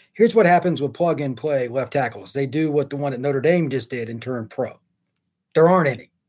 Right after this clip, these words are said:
So I think for what they needed,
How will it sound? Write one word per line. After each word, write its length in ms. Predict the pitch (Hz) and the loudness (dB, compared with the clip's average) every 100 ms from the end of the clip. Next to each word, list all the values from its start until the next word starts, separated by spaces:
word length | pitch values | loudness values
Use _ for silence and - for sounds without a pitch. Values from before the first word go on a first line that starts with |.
| _ _ _ _ _ | _ _ _ _ _
So 500 | - 165 147 143 139 - - - - | -4 0 0 0 -4 -8 -16 -14 -6
I 80 | - | -4
think 300 | 196 185 175 | -2 -2 -2
for 120 | 170 | -4
what 280 | 139 156 180 | -2 -2 -2
they 160 | 160 135 | -2 -4
needed, 640 | 127 175 233 311 285 226 | -4 -4 -2 -2 -2 -6